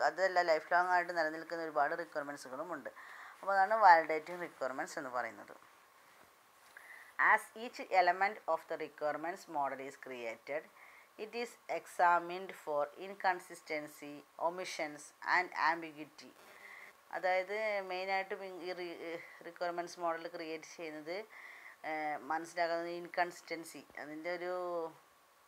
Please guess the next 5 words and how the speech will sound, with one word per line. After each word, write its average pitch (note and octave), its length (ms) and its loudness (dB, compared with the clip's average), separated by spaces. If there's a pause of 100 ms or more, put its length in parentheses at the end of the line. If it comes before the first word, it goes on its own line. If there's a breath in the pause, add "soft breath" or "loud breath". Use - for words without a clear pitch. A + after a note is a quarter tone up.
(500 loud breath)
ആ E3+ 140 -2
ഒരു F3+ 80 0
വർക്കിൻ്റെ F3 340 2
inconsistency, D#3+ 920 -6 (120)
omission, E3 600 -8